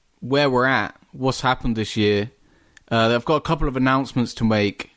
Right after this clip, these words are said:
uh, and I'll kinda stagger them through the show so that you have to listen to it all because I'm just evil like that. Um,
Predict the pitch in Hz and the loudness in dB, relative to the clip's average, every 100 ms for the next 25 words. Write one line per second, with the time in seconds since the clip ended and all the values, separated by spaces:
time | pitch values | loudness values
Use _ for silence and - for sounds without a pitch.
0 | - 104 101 107 - 117 107 - 113 104 | -4 -2 2 0 0 -2 -2 -2 -2 -2
1 | 104 101 - 104 - 110 104 - - - | -4 -4 -2 -2 0 2 0 -2 -12 -20
2 | _ _ - 110 101 101 113 113 113 107 | _ _ -6 -2 0 -2 0 0 -2 -2
3 | 107 98 101 101 - - 104 - - - | 0 2 0 0 -4 -2 -2 -4 -12 -6
4 | 98 104 101 98 - 117 107 104 95 - | -4 -2 -2 -6 -2 0 2 0 0 -2
5 | 98 - - - - _ - - - - | -4 -6 -14 -20 -20 _ -20 -20 -18 -4
6 | 117 117 120 117 120 | 2 2 2 0 -2